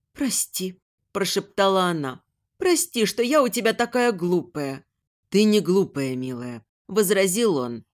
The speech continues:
«Глупая, еще какая. Я не понимала, что делаю. Месть затуманила мне разум». «Я понимаю, хорошая моя, я все понимаю. Мы все наделали ошибок».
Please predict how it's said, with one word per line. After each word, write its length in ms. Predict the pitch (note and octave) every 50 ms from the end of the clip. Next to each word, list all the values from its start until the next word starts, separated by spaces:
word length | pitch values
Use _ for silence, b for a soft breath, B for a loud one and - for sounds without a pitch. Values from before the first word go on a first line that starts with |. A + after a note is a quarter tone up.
| _ _ _ _ _ _
«Глупая, 580 | - C#4 C#4+ B3+ G#3+ F#3 G3 - F#3+ F3 F3+ F3+ _ _ _ -
еще 260 | D4 C#4 - E4 D4+
какая. 540 | - C#4+ C4+ - - F3+ E3 E3+ E3+ F3 _ _ _ _ -
Я 200 | C#4 C4+ D#4+ D4
не 120 | C#4 C#4
понимала, 480 | - C#4 C4+ C4 C4 C4+ D#4+ E4+ D#4+ D4
что 220 | - - - C#4+
делаю. 560 | A3+ G3+ F#3 G#3+ G3 E3+ D#3 D#3+ D3+ D3 - _ _ _ _ _ -
Месть 520 | D#4 D#4+ D#4+ B3+ G3+ F#3+ F#3 - - -
затуманила 720 | G#3 F#3 G3+ G#3 G#3 G#3+ G#3 G#3 A3 A3+ G#3 G3 F#3+ F#3+ F#3+
мне 240 | G3 G3+ G3+ G3+
разум». 540 | F#3 F3 D#3 C#3+ C3 - D3 C#3+ C3 C#3+ _ _ _ _ _ _ _ -
«Я 220 | C#3+ C#3 F3 F3 E3+
понимаю, 560 | - F#3+ F#3 F3+ F#3 F3+ F#3 F#3+ F#3 D#3 C#3
хорошая 560 | - - C#3+ C#3 C#3 C3 - - - C3 B2+
моя, 420 | B2 B2 B2 B2 A#2+ B2 A#2 G#2+ _ _ _ -
я 200 | F3 E3+ F#3+ F3+
все 320 | F3+ - - - G3 G#3 G3+
понимаю. 640 | G3 G#3 G3 G3 F#3+ F#3 E3+ C#3 B2+ B2 A#2 G#2+ G#2+ _ _ _ _ _ _ -
Мы 240 | A#3 A#3+ C4 C4 A#3
все 320 | - - - F#3+ F3 D#3
наделали 580 | D3 D3 D3 D3+ C3+ D3 F3 F3 F3 F3 D#3+ D#3
ошибок». 720 | D3 C#3+ C#3 - - B2+ A#2+ G2+ - A2+ - _ _